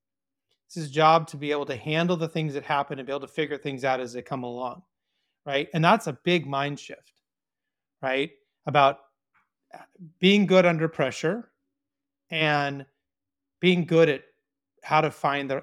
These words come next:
answer. And I think that's what leaders need to be more in tune to, is when we have a problem, okay, how do we figure out what's the best thing to do? And how do I use my team and my resources in a way to do that? Make sure that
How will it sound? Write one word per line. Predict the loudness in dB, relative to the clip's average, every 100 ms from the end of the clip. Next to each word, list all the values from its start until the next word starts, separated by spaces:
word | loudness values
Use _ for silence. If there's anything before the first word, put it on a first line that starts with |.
| -6
answer. | -8 -8 -10 -14 -12 -6
And | -2
I |
think | -2 0
that's | 2 2 -2
what | -8
leaders | -4 -2 -2
need | -4
to | -6
be | -4 -4 -4 -8 _ _ _ _
more | 0 2
in | 0
tune | -4 -6 -4
to, | 0 0 0 -2
is | -6
when | -6
we | -2
have | 0 0
a |
problem, | 0 2 2 2 -2
okay, | 2 2 4
how | 4 2
do |
we | 0
figure | -2 -2 0
out | -2
what's | -2 -8
the | -6
best | -4 -4 -6
thing | -12
to | -4
do? | 0 0
And | -2
how | -4
do | -6
I | -8
use | -10
my | -10
team | -6 -2 -2
and | -2
my | -4
resources | -6 -6 -2 -2 -4 -8
in | -8
a |
way | -10
to | -10
do | -4 0
that? | 4 4 2 _ _ _
Make | -6 -2
sure | 0 0
that | -2